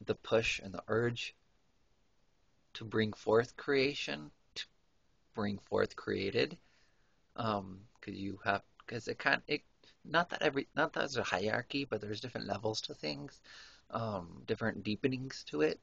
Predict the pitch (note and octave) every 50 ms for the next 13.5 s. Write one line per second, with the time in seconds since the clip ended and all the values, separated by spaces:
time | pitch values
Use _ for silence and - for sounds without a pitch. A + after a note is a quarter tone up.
0 | _ - C#3+ C3+ C#3+ D3+ C#3+ - D3+ E3 - - - - - A#2+ - - - A#2+
1 | A#2+ B2+ A#2+ A2 F#2+ G2+ F#2+ G2+ G2+ A2 A2 - - G#2+ F#2+ - - A2 G#2+ A2
2 | A#2 A#2+ A2+ G#2 G2 F2+ F#2 G2 G2 G#2 G2 - - _ _ F#2 F2+ G2 - -
3 | - _ - G#2 G2+ F#2+ G2 G2+ F#2+ - _ _ - G2 G2+ F#2+ - - - -
4 | _ - - - - _ _ _ _ _ _ - B2 B2 A#2+ C3 C#3 C3+ - D3
5 | C3 B2 A2+ - - - F#2+ - - _ _ - C3+ B2+ B2+ B2 - - E2 -
6 | - - - - - - - - - - _ _ _ _ - - - - - -
7 | - - - - - - - - - - - _ _ - - A2 G#2 G2 F2+ F2
8 | F#2+ - _ _ _ _ _ _ _ _ _ _ _ _ - - - A#2+ - A2
9 | - G#2 F#2+ F2+ G2+ G2+ F#2+ F#2+ - - A2 G#2 G2+ G2 F#2+ - - F#2+ F#2+ F#2
10 | F#2 - - G#2 G2+ G2 - - - G#2 F#2+ G2 G2 - - A#2+ C3+ B2+ - -
11 | - - - - - A2 G#2 G2 - - G2+ G2+ G#2+ A2+ - - - - A#2 G#2+
12 | - - - - - - - - - - - - _ - - - - - _ _
13 | _ - F#2+ F2+ F2 F2+ F2 E2+ F2 F#2